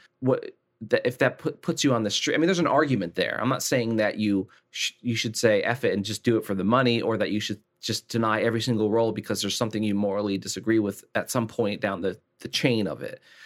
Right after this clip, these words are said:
Um, with all, you know, different degrees of, of whatever. And, you know, that's for each person to decide. But,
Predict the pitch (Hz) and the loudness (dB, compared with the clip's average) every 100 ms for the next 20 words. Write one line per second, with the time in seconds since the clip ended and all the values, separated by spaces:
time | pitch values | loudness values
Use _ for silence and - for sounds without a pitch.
0 | - - - - 98 87 85 - - 127 | -20 -20 -20 -8 -4 -4 -6 -10 -2 0
1 | 113 107 104 98 117 90 - - 104 - | 2 2 2 0 -2 -2 -4 -4 -4 -6
2 | 107 107 104 98 95 92 - 95 101 101 | -6 -2 -2 -2 -4 -6 -6 -6 -2 -2
3 | 107 95 90 90 98 - _ 120 107 127 | -2 -2 -4 -4 -8 -16 _ -2 2 0
4 | 135 127 123 - 127 113 110 107 107 101 | 0 -2 -2 0 0 0 -2 -2 -2 -2
5 | - 104 110 104 98 - | -2 0 0 0 -2 -2